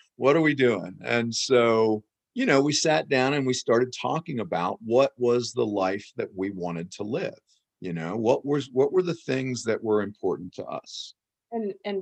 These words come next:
Speaker 2: really taking a hard look at our values.
Speaker 1: Yeah, you know, and so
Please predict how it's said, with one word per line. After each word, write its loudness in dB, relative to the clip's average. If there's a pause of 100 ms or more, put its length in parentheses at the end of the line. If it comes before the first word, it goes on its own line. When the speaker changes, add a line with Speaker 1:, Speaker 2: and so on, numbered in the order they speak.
Speaker 2:
really -2
taking -6
a -6
hard -6
look -10
at -8
our -8
values. -12
Speaker 1:
Yeah, 2 (300)
you -2
know, 0
and 0
so 4